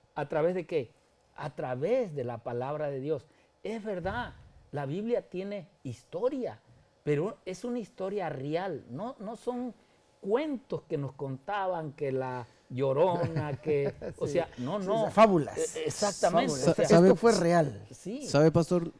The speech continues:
Speaker 3: Lo importante de la Biblia es de que en cada hecho de la historia te lo expresa simple.
Speaker 1: Ujú.
Speaker 3: Lo único que uno tiene que hacer es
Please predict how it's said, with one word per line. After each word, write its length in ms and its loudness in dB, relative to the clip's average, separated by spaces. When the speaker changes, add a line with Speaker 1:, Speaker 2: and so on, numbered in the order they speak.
Speaker 3:
Lo 440 -2
importante 600 2
de 360 4
la 200 0
Biblia 460 4
es 240 -2
de 120 0
que 260 -2
en 140 -4
cada 380 -2
hecho 400 -4
de 140 -6
la 100 -4
historia 520 -4
te 160 -2
lo 200 -4
expresa 800 -4
simple. 540 -8
Speaker 1:
Ujú. 280 -12
Speaker 3:
Lo 180 -4
único 460 -2
que 80 -10
uno 140 -8
tiene 240 -4
que 100 -4
hacer 240 -2
es 220 -2